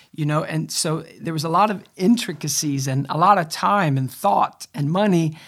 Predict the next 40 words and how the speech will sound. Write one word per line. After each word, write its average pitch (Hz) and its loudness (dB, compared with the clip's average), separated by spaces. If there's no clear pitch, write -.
into 156 -2
planning 160 -2
a 160 0
really 226 2
nice 180 0
trip - -6
where 165 0
I 185 4
could 185 -2
just 190 -4
do 214 -2
something 202 -2
that - -8
she - -2
would 190 -4
like. - -10
So 226 0
instead 247 2
of 233 0
thinking 202 -2
of 151 -2
where, 156 -2
you 156 0
know, 135 2
what, 143 -4
what, 156 -6
what's 160 -4
my 160 2
favorite 151 -2
place 143 -6
on 135 -6
the 131 -6
planet, 135 -6
you 117 -12
know, 123 -8
we 135 -4
joke 143 -4
back 139 -4
and 139 -6
forth. 135 -4